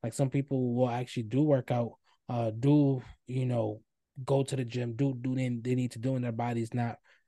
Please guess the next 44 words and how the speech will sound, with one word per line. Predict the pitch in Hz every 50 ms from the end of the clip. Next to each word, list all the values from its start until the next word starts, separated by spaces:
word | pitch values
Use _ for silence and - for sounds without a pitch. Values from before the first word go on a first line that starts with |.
| _ _ -
really | 139 143 151 160 156 151 139 131 131 - -
responding | 127 131 - - - 147 139 139 131 127 123 123
the | 120 120 131
w-, | 120 120 120 120 117 -
the | 131 127 127
way | 127 123 127
it | 120
should | - 123 113 120 117 - _
to | - 139
respond. | 123 117 113 - - - 131 123 117 107 - - - - - - _ _ _ _ _ _ - 120 117 120 120 - -
But | 151 143 139 - - _ _ _ _ _ _
other | - 165 185 202 202 190
type | - - - 175 175 175 165 -
of, | 170 160 156 147 139 139 143 _ -
like, | 139 135 135
what | 127 135 139 139
we're | 139 156 170
talking | 165 - - 156 156 151 151 151
about, | 143 147 143 143 139
just | 139 139 135 - - - _ -
putting | 156 156 160 151
work | 143 139 143 139 - - -
in, | 139 135 135 131 131 - - - - - _ -
um, | 123 123 127 123 120 113 113 113
hey, | 147 151 135 110
like, | - 117 117 - _ _ - - -
putting, | - 165 165 170 170 151
putting | - - - 175 180 175
pen | 151 - 170 170 151
to | -
paper. | 143 151 139 135 - 123 123 139 - _ - - _ -
Like, | 135 120 139
I, | 135 135 127 120 131
like, | 131 -
I | 143 139
write, | 135 131 135 135 131 120 -
there's | 127 131 127
a | 127
lot | 135 131 135
of | 127
times | - 139 131 127 123 120 127
where | 123 120 113 113 - - - - - _ _ _ _ _ _ -
I'll, | 127 127 123 117 110 110 - _ _ -
I, | -